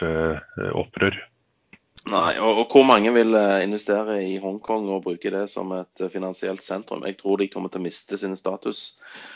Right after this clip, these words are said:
Speaker 2: på akkurat det der. Eh, til og med fra innad i Kina. Eh, nå skulle jo disse Alibaba, eh, kjøre et nedsalg av aksjer på Hongkong-børsen. Eh, det ble kansellert i går. Sånn at disse opptøyene og demonstrasjonene, de f-, det, ja,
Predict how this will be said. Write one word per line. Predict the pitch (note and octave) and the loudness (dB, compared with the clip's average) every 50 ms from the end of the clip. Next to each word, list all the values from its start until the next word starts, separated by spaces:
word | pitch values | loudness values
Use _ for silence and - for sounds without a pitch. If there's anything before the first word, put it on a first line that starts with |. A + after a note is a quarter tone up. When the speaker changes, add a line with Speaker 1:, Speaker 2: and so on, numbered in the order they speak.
| - - - | -20 -2 2
Speaker 2:
på | - G#2 | 4 4
akkurat | - - G#2+ G#2+ | 4 2 2 4
det | G#2+ G#2 | 6 8
der. | G#2 A#2 A#2+ - - - | 8 8 6 4 0 2
Eh, | - A#2 A2+ - | 2 2 4 4
til | A#2+ A#2 A#2 | 2 2 4
og | A#2 | 4
med | A2+ A2 A2 - | 4 4 4 2
fra | - - G2+ - - | 0 0 0 0 2
innad | - G2+ G#2+ G#2+ A2 A2 G#2 G#2+ | 0 -2 0 2 4 4 4 4
i | G#2+ | 2
Kina. | G#2 - G#2+ A#2+ B2+ G#2 F#2+ _ _ - | 0 0 0 0 -2 -2 -4 _ _ -6
Eh, | - A2 | -4 -2
nå | A2 A2+ A2 | -2 -2 -2
skulle | - - A2 G#2+ G#2+ | 0 0 0 2 2
jo | G#2 | 0
disse | G#2 - G#2+ | -2 -2 2
Alibaba, | - - G2+ G#2 G2+ G2 - F#2 F#2 G#2 A#2 - - A2+ F#2 - - _ _ - - - - - - _ - G2 | 2 4 4 4 4 4 4 6 6 6 6 6 4 0 0 -2 -6 _ _ -20 -20 -20 -20 -20 -20 _ -2 2
eh, | G2+ G#2 G2+ G2 G2+ G2+ G2 G2 F#2+ | 4 4 6 6 4 4 2 2 2
kjøre | - A2 F#2+ F2+ G2+ G2+ | 2 2 2 2 2 -2
et | - A2 | -2 0
nedsalg | G2 D#2+ D2+ - - F#2 G2 G#2 G#2 | 0 0 0 -2 -2 -2 -2 -2 -2
av | G#2+ G2+ F#2 G#2 | -2 -2 -2 -2
aksjer | - - - D3 A#2 - - _ - | -4 -4 -4 -4 -4 -4 -6 _ -2
på | G2+ G2 F#2+ F#2+ G2 | 0 0 0 0 0
Hongkong-børsen. | G2+ G2+ G#2+ - C#3 C#3 C#3 C3+ C#3 C#3 C3+ - G#2 E2+ - _ _ _ _ _ _ _ - A2+ | -2 -6 -6 -6 -8 -6 -4 -2 -2 -2 -4 -6 -10 -12 -12 _ _ _ _ _ _ _ -12 -6
Eh, | A#2 G2 F2 F2 G2 G2+ | -4 -2 0 0 0 -2
det | F#2+ G#2 G#2 G2+ | 0 -2 -2 0
ble | G#2+ G#2+ G2+ G2+ | 0 0 0 0
kansellert | G2 - - G2+ - - F#2+ F#2+ G2+ - - G2 | -2 -4 -6 -8 -6 -6 -6 -8 -6 -6 -8 -8
i | F2+ | -6
går. | F#2 F2+ F#2 F#2 - - - _ _ _ _ _ _ _ - - - - - - - - - - | -4 -6 -6 -6 -10 -20 -20 _ _ _ _ _ _ _ -20 -20 -20 -20 -20 -20 -20 -20 -16 -8
Sånn | - - G#2+ G#2+ | -6 -2 -2 -2
at | G#2 G2+ - _ - | -2 -4 -6 _ -6
disse | G#2 G#2 - A2+ | -4 0 2 2
opptøyene | G2+ - - - G#2 G#2+ A#2+ B2 A#2 G#2+ | 2 2 0 0 2 2 2 2 2 0
og | G#2 G2+ F#2+ F#2 | 2 2 2 2
demonstrasjonene, | G2 G2 F#2+ - F2 - - G#2 B2 A#2+ G2+ F#2 - | 0 0 -2 -2 -4 -6 -4 -4 -2 -4 -4 -6 -4
de | G2+ G2+ A2 | -4 -4 -4
f-, | A#2+ - - - - G#2 | -4 -6 -6 -6 -4 -2
det, | A2 A2+ A#2 - | -2 -2 -2 0
ja, | A2+ A#2+ D3+ | 0 0 -2